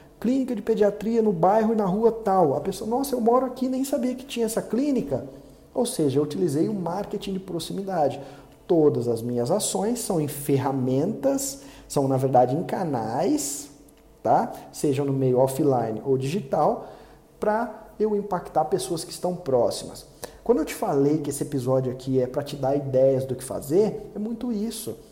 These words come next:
Não adianta você, "Ah, eu contratei alguém pra fazer meu marketing digital". Tudo bem, mas dentro do seu marketing digital, qual tipo de marketing essa pessoa vai fazer?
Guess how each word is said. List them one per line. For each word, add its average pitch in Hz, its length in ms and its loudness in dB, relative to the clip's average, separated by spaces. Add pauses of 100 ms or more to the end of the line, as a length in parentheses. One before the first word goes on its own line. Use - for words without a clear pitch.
(200)
Não 175 120 -2
adianta 220 260 0
você, 240 220 -2
"Ah, 247 180 0
eu 240 100 0
contratei 226 460 -2
alguém 220 140 2
pra 220 60 -4
fazer 214 120 0
meu 214 160 0
marketing 180 380 0
digital". 151 580 -4
Tudo - 140 -4
bem, 214 160 2
mas 156 160 -2
dentro 208 240 -4
do 185 40 -6
seu 202 160 -6
marketing 175 360 -6
digital, 151 340 -2
qual 233 240 0
tipo 220 260 -6
de 175 100 -2
marketing 160 420 -2
essa 139 120 -6
pessoa 131 300 -2
vai 120 80 0
fazer? 110 340 -8